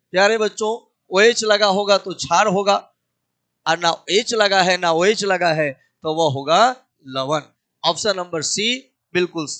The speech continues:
करेक्ट आंसर है। अगले प्रश्न की ओर चलते हैं। अगला प्रश्न क्या है? अगला प्रश्न आपके सामने है,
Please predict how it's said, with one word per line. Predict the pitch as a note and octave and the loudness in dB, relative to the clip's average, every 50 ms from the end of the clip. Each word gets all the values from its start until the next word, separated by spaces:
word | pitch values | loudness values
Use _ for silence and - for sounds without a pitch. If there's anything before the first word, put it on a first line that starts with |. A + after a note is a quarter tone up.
| - _ _ - | -18 _ _ -2
करेक्ट | E3+ G3 B3 B3+ - - | 0 0 0 0 -2 -6
आंसर | E3+ D#3 D3 B2+ C#3+ D3 C#3 C#3+ D#3 | -8 -8 -8 -8 -10 -8 -6 -2 -2
है। | F3+ G#3+ - _ _ _ _ _ _ _ _ | -2 -2 -4 _ _ _ _ _ _ _ _
अगले | G3 G3 G#3 B3 C4+ C4+ | -6 -6 -2 0 0 0
प्रश्न | C4+ - A3 F#3+ - - G3 | 0 -2 -4 -4 -4 -8 -12
की | F#3 G3 G3+ | -12 -8 -8
ओर | F#3+ F#3 | -8 -6
चलते | - D#3+ D3+ D3 D#3+ F3+ E3+ | -6 -8 -8 -6 -6 -6 -6
हैं। | D#3 D3+ D3+ E3 F#3 F#3+ - _ _ _ _ - | -4 -4 -6 -6 -6 -8 -14 _ _ _ _ -8
अगला | F#3+ G#3 A3 A3 G3 E3+ | -6 -4 -2 -2 -2 -2
प्रश्न | - D#3+ D#3+ D#3+ - B3 A#3 | -4 -6 -8 -8 -10 -14 -18
क्या | - - F3 E3 C#3+ | -10 -6 -6 -6 -6
है? | C3 B2 A2+ _ _ _ _ _ _ _ _ _ _ _ _ _ _ _ _ _ _ _ _ _ _ _ _ _ _ _ _ _ - _ _ _ _ _ _ _ _ _ _ _ _ _ _ _ _ _ _ _ _ _ _ _ _ _ _ _ _ - | -8 -10 -16 _ _ _ _ _ _ _ _ _ _ _ _ _ _ _ _ _ _ _ _ _ _ _ _ _ _ _ _ _ -20 _ _ _ _ _ _ _ _ _ _ _ _ _ _ _ _ _ _ _ _ _ _ _ _ _ _ _ _ -2
अगला | G3 A3+ C4 C#4+ C#4+ | -2 2 4 2 2
प्रश्न | - - A#3+ G#3+ - A3+ G#3 | 4 2 0 0 0 0 0
आपके | F#3+ F#3 - G3 F3 | -2 -2 -2 -6 -6
सामने | D3 - F3 D#3+ D#3+ D#3+ D#3 C#3+ | -4 -4 -4 -4 -4 -6 -6 -6
है, | C#3 C#3 D3+ F3 A3 | -4 -2 -2 -2 -2